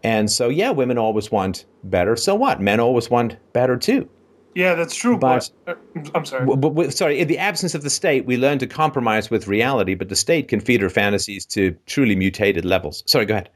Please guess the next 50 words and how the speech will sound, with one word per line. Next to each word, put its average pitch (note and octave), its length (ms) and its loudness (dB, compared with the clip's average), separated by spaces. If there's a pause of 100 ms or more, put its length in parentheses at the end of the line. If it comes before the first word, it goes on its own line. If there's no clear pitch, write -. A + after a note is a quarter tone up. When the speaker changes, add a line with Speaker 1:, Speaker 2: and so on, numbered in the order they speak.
(1080)
Speaker 2:
Well, E3+ 380 0
the F3+ 80 0
thing B3 280 2
is, G#3 200 0
though, C#3+ 140 -4
like, C3+ 280 -6
because D3+ 220 -4
men F3 220 2
have G3+ 140 4
to - 80 -2
work F3+ 140 2
so - 220 -4
much F3 200 2
harder D#3 360 2
in E3 100 0
a D3+ 60 -2
relationship C#3+ 680 -2
just D#3 200 -6
to E3 40 -8
keep D#3 240 -2
the D3 60 -10
woman. C#3 420 -6 (380)
So E3 380 -2
how F3+ 220 0
would G#3 100 2
it A3 100 -2
be G3 140 0
advantageous E3+ 720 -2
then D3 160 -2
for D#3 140 -8
the D3 120 -4
man C#3 420 -2 (240)
to E3+ 140 -2
constantly, E3+ 560 0
I E3+ 80 4
mean, F3 320 -2 (140)
'cause E3 260 -4
we F3+ 160 0
all F#3+ 240 4
want, E3+ 460 -2
uh, C#3+ 380 0 (220)
well, D#3 180 -2
straight G3 280 0
Speaker 1:
Dude, A#2 60 2
Speaker 2:
men D#3 160 -4
anyways. D3 280 -4
Speaker 1:
dude, E3 140 4
Speaker 2:
We C3+ 80 4 (520)
Speaker 1:
dude, E3 200 2
I, C#3+ 220 0